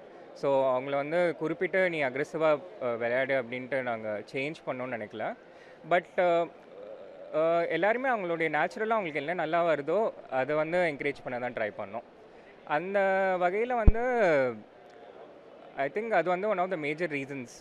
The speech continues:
why, அ, நம்மளால இது சாதிக்க முடிஞ்சது அப்படின்றது. ஏன்னா, முன்னாடி இருக்கிற டீம்ஸோடைய approach வந்து வேற மாதிரி இருக்கும். Like, பிளாக்ல டிரா பண்ணா போதும், வெறும் ஒயிட்ல மாத்திரம் ஜெயிக்கணும். இந்த பழைய காலத்துல test கிரிக்கெட்ல எப்படி ஒரு வேற மாதிரி விளையாடுவாங்களோ, இப்போ எப்படி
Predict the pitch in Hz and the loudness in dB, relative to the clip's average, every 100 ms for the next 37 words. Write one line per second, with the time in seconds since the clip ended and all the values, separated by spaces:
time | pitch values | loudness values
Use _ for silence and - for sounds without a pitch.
0 | - 123 123 131 123 110 101 101 - - | 4 2 0 -2 -4 -4 -6 -8 -12 -20
1 | - - 127 120 127 135 117 131 120 123 | -20 -10 -6 -4 -2 -4 -4 -4 -4 -4
2 | 123 110 107 110 107 107 107 101 101 185 | -8 -10 -8 -6 -6 -8 -8 -8 -6 -8
3 | - - - - 139 165 151 175 220 214 | -12 -20 -18 -6 -2 -2 0 0 2 0
4 | 165 156 185 190 180 165 151 135 160 170 | -2 -6 -6 -4 -4 0 0 0 -2 -4
5 | 160 151 139 131 147 139 135 127 107 120 | -4 -4 0 0 0 -2 -2 -4 -4 -8
6 | - 135 120 120 135 156 160 147 135 135 | -6 -6 -6 -2 0 0 0 0 0 0
7 | 139 131 127 131 120 117 120 113 - - | -2 -6 -6 -6 -6 -6 -8 -10 -18 -20
8 | - - 131 139 131 135 151 139 131 127 | -18 -6 -4 0 -2 -2 -4 -4 -4 -4
9 | 120 113 120 113 117 - - - - 135 | -6 -6 -6 -8 -8 -12 -16 -18 -12 -6
10 | 135 127 151 165 170 180 175 156 143 - | -2 2 2 4 2 0 -2 -2 -6 -6
11 | 165 160 139 127 151 151 139 123 - - | -4 -2 -2 -2 -2 -2 -2 -6 -12 -14
12 | - 131 127 135 139 139 151 151 139 139 | -4 -4 0 2 2 2 0 0 2 2
13 | 139 131 123 120 156 180 - 123 143 143 | 2 -2 -2 -2 -2 -2 -8 -6 -2 0
14 | 139 135 131 175 131 | 0 -2 -2 -4 -4